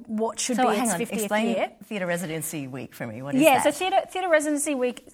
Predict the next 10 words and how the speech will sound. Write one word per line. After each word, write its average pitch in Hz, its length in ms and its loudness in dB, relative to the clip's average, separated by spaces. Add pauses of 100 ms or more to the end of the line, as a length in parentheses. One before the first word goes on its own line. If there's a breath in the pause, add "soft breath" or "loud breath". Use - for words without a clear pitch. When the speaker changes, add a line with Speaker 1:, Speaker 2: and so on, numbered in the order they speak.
Speaker 1:
it 269 120 -6
started 311 540 0
the, 269 80 -8
f-, - 420 -14
the 240 140 -4
year 220 400 -2
basically 208 500 -2
the 190 80 -10
company 208 420 -10
started, 202 560 -6